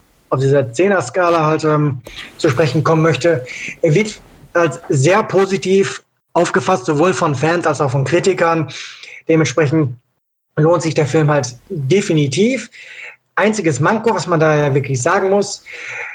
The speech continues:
das Vorwissen wird oft kritisiert, dass man das haben muss, aber hey, es läuft die ganze Zeit das schon auf diesen Film hinaus. Wenn man dann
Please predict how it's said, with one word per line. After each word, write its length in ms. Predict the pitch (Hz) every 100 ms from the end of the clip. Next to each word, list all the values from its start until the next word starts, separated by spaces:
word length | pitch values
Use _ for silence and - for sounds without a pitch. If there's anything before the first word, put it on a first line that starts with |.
| -
das 200 | 170 151
Vorwissen 580 | - 185 226 226 220 202
wird 180 | 190 -
oft 160 | 196 -
kritisiert, 460 | 175 160 143 196
dass 140 | 160 156
man 100 | 139
das 240 | 127 -
haben 320 | 170 214 220
muss, 280 | 240 247 - -
aber 520 | 160 156 156 139 - _ -
hey, 340 | 165 160 120 - -
es 120 | - 160
läuft 220 | 185 185
die 80 | 170
ganze 320 | 185 190 190
Zeit 340 | - 165 190
das 240 | 160 - _ _ _ _ _
schon 220 | - 180 170
auf 120 | 143
diesen 220 | 175 170
Film 220 | 170 165
hinaus. 420 | 151 156 180 208
Wenn 100 | 170
man 120 | 160 156
dann 280 | 180 175